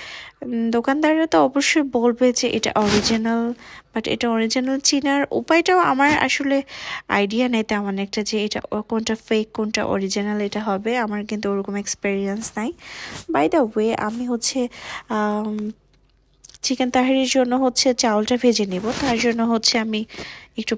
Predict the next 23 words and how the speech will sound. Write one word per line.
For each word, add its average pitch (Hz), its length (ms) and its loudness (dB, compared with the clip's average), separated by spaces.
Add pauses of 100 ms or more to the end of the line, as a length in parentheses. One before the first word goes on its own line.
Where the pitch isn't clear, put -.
পেঁয়াজ, 208 500 2
আহ, 208 500 -2
বেরেস্তা 196 520 -2
করে 208 220 -4
নিচ্ছি, 196 380 -2
তার 247 200 -2
সাথে 254 240 -2
অ্যাড 220 200 0
করে 220 220 2
দিলাম 208 320 -2
একটু - 560 -6
জিরা 233 320 2
বাটা, 226 360 0
আদা 202 200 0
বাটা। 196 340 -2 (1300)
তো 320 120 4
ইয়া, 311 340 4
আমি 277 180 -2
কিন্তু 285 340 -2
এখন 277 340 0
চালগুলো 247 480 0
ভেজে 247 300 4
নেব 220 260 -2